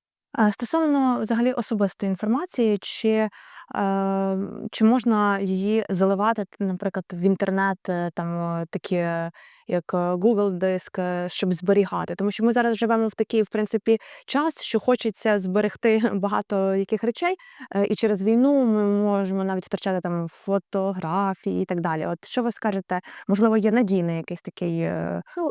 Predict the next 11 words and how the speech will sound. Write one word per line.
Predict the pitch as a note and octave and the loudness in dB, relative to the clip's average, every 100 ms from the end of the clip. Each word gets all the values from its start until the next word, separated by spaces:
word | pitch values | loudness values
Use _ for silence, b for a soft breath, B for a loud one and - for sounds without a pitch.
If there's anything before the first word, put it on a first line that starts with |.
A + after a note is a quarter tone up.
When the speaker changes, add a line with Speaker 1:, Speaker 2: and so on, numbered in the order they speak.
| - | -6
Speaker 1:
сервер? | - G3+ F#3+ | -4 -2 2
Speaker 2:
моє | B3 C4+ D#4 | 4 4 4
бачення | B3 C#4+ C#4+ C4+ B3 A#3 | 4 4 2 0 0 -2
цього | B3 A#3+ - | -2 -4 -2
таке, | A#3+ - C4 | -6 -4 -6
що | - A#3 A3+ G#3+ | -4 -4 -2 0
не | A3+ C4 | 0 0
треба | G#3+ F#3+ F#3 G3 - | 2 2 0 -4 -4
нічого | G#3 G#3+ G#3 F#3+ | -4 -4 -4 -4
завантажувати | F#3+ G3+ G#3+ G#3 G3+ G3+ G3 F#3+ G3 | -2 -2 0 0 0 -2 -4 -2 0
на | G3 G3+ G3 G3 | 0 0 -2 -2